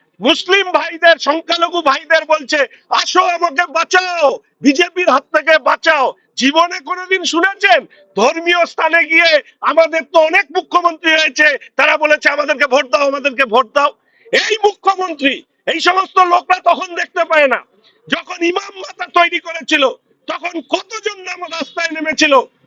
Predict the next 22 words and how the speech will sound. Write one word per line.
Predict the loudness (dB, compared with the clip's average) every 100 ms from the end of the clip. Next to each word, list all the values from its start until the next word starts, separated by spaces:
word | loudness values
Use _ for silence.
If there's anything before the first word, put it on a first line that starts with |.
| -6
ধর্মের | -4 -2 -2 -2 -2
নামে | -2 0 0 -2 -8 _ -2
এই | -2
ভাতা | -2 -6 -6 -6 2
তৈরি | 2 2
করে, | 0 2 2 0 _ -10
আসলে | -4 0 2 0
ধর্মের | -2 -4 -2 -2 0
তোষণদারি। | 0 2 0 0 -2 -2 -6 _ _ _
আমাদের | -14 -10 -12 -6 -6 -6 _ _ _
আরেক | -10 -8 -8 -12
আছে | -6 -6
বামেরা, | -2 -4 -4 -6 -2 -2 -2 _ _ _ -8
দেশ | -6 -6 -6
বিরোধী | -8 -6 -6 -2 -2 -2 -10 _ _ -12
না | -4
হিন্দু | 0 0 2 0
বিরোধী | 0 0 0 -4
জানি | -4 -4 0
না, | 0 -2 _ -6
সূর্যকান্ত | 0 2 2 -2 -2 -6 -6 0
বাবু, | 0 0 -6 -4 -4